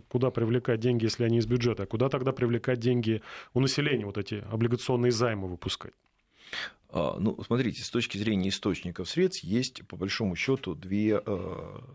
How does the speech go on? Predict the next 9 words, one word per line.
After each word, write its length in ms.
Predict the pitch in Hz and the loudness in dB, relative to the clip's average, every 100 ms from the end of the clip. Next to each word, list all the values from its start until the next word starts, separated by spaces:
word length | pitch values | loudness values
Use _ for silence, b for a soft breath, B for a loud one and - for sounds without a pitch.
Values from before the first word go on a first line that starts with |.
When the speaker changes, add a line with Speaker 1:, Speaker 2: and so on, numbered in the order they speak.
| 123 110 - _ | -20 -20 -20 _
Speaker 2:
как 160 | - 92 | -12 -10
скажем, 260 | - - - | -10 -12 -2
две, 180 | 101 90 | 2 2
два 200 | 104 123 | 2 0
источника 500 | - 127 - - - | 2 0 0 -4 -6
или 80 | |
две 160 | 82 98 | 0 0
альтернативы. 560 | 92 - 90 - - - _ B B B B B B B B - | 0 0 0 0 -4 -8 _ B B B B B B B B -4
А, 360 | 95 92 92 | 0 2 0